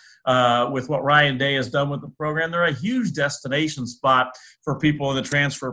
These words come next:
portal. We all know what Jonah Jackson meant to the Ohio State offensive line.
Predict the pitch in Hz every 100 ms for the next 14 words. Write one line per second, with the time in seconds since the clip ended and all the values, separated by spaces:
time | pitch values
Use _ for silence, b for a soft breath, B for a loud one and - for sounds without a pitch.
0 | - 170 151 113 110 131 147 139 151 147
1 | 139 120 139 139 120 131 143 143 120 110
2 | 123 120 - b b 139 135 127 127 127
3 | 123 120 120 120 120 110 110 113 117 110
4 | 101